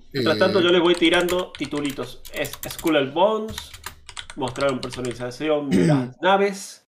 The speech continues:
Speaker 2: eh,
Speaker 1: Eh, a-, anuncios menores como que Ubisoft Plus va a ser gratis hasta el diez de octubre, así que lo pueden probar en P C, Stadia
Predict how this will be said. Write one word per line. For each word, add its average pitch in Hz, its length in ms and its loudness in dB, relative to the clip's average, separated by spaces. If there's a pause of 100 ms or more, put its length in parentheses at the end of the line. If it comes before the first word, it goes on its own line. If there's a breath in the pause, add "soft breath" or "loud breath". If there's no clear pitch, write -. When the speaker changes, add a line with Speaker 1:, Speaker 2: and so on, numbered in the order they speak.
(1120)
Speaker 2:
eh, 160 720 6
Speaker 1:
Eh, 110 40 -6 (140)
a-, 175 240 2
anuncios 175 320 6
menores 165 400 4
como 139 240 -2
que 139 220 0
Ubisoft 156 340 -2
Plus 165 340 2
va 156 40 2
a - 40 0
ser 147 180 -6
gratis 147 380 2
hasta 127 200 -8
el 117 60 -6
diez 127 140 -6
de 127 60 -6
octubre, 185 420 -6
así 135 280 -18
que 117 260 -10
lo 120 140 -10
pueden 127 180 -2
probar 120 300 -2
en 117 180 -2
P 123 100 -6
C, 147 480 2
Stadia 143 880 2